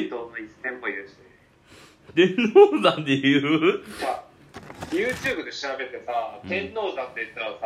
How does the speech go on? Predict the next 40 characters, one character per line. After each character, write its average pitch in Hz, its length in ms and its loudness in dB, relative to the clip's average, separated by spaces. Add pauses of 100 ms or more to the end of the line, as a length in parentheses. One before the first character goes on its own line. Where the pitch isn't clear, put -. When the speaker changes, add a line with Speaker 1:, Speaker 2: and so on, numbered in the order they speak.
(120)
Speaker 1:
さ、 - 60 -10
Speaker 2:
う - 20 -8
ん。 101 40 -6
Speaker 1:
山 190 280 -2
よ 185 100 -4
り - 60 -12
も - 60 -18 (180)
さ、 107 460 -6
Speaker 2:
う 101 60 -8
ん。 95 280 -8 (200)
Speaker 1:
プ 139 100 -12
ロ 151 80 -4
野 175 60 -4 (180)
球 139 180 -6 (2000)
の - 60 -12
出 127 100 -4
て 123 100 -6
く - 40 -12
る - 40 -16
よ。 - 60 -20 (680)
Speaker 2:
ほ 98 60 -14 (140)
ん 233 40 0
ま 262 120 -2
に？ 269 260 -6 (1080)
Speaker 1:
そ 104 100 -10
う - 140 -12
そ 95 80 -16
う。 92 40 -14 (880)
Speaker 2:
調 110 200 0
べ 113 80 -6
て 113 100 -6
み 101 160 -4
よ 80 80 -10
う。 - 40 -16 (640)
両 101 260 -4 (140)
津 87 80 -18
部。 90 220 -8 (540)
Speaker 1:
そ - 220 -12 (720)
う。 - 20 -12
で、 190 420 -4